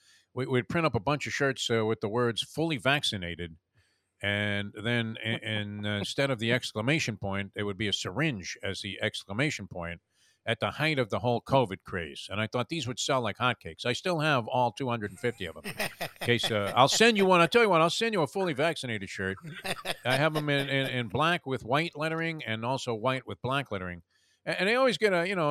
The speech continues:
Speaker 1: a raised eyebrow or two when I'm on my walk of life and I'm wearing 'em. A-, and then I have a for sale sign on the back. But, um, I will trade you one for, for a copy of the book. I, I think you're getting the short end of the deal there, though, 'cause I would imagine the book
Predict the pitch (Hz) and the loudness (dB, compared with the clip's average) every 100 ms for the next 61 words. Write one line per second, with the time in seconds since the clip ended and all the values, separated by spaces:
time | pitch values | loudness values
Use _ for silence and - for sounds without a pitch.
0 | 143 131 127 147 139 143 139 113 104 95 | 2 0 0 0 0 0 0 0 -2 -4
1 | 107 101 101 107 104 98 107 107 92 104 | -6 -6 -4 -4 -4 -4 -4 -4 -6 -4
2 | 110 98 92 113 127 95 87 95 104 110 | -4 -4 -6 -4 -2 -4 -6 -6 -6 -4
3 | 110 107 107 113 107 127 110 - 113 - | -6 -6 -2 -2 0 -2 -4 -4 -4 -2
4 | 139 131 - 95 92 87 127 120 - - | -2 -2 -4 -6 -8 -4 -2 -2 -6 -14
5 | _ _ - _ 101 113 117 117 113 - | _ _ -20 _ 2 6 6 4 2 2
6 | 135 160 - 247 285 160 113 117 - 135 | 2 4 4 4 4 2 2 -2 -6 -8
7 | - 127 - 147 139 120 165 139 - 104 | -2 -2 -2 -4 -2 -2 0 -2 -2 -6
8 | 120 127 202 220 208 175 160 139 - 156 | 0 0 2 2 2 2 0 -2 0 2
9 | 139 131 113 160 156 101 82 90 - - | 2 0 -2 -2 -2 0 -2 -2 -4 -2
10 | 104 107 123 131 110 101 135 | 0 0 -2 -2 -2 0 0